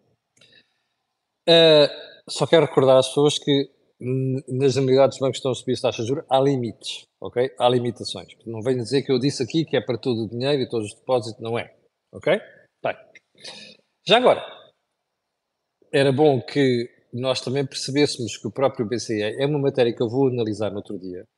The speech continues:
também já está a pressionar os bancos para subirem as taxas de juros. Hei de guardar para outro dia, porque acho que isto não é apenas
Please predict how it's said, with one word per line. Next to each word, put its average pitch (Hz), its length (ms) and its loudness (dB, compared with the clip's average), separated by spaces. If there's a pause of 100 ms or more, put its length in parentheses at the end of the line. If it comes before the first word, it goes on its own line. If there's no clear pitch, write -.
(360)
também 147 360 2
já 139 200 4
está 151 300 2
a 147 40 2
pressionar 131 640 -4
os 117 140 -6
bancos 120 360 -8
para 110 220 -10
subirem 117 420 -8
as 104 140 -12
taxas 110 380 -8
de - 120 -20
juros. - 160 -20 (800)
Hei 160 180 4
de 160 60 2
guardar 123 480 2
para - 80 -10
outro 107 220 -8
dia, 123 180 -4
porque - 240 -10
acho 127 220 -4
que - 80 -10
isto 123 240 -10
não 117 180 -6
é 139 140 -2
apenas 131 580 -4